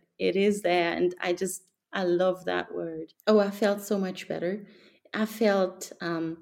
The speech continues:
exhausted. I felt like I ran a marathon, a mental marathon.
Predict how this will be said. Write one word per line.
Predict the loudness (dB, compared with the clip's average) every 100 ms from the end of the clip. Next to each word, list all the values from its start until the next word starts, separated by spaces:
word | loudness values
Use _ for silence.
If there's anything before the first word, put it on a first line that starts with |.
| -8
exhausted. | -6 0 0 0 -4 -2 0 0 -6 _ _ _ _ _ _ _ -2
I | -2
felt | 4 4 4
like | 2 2 2
I |
ran | 2 4 4
a | 4
marathon, | 4 0 0 -4 -4 -2 -6 -2
a | 2
mental | 4 6 6 4 4 2
marathon. | 4 2 0 -2 -4 -2 -2 -4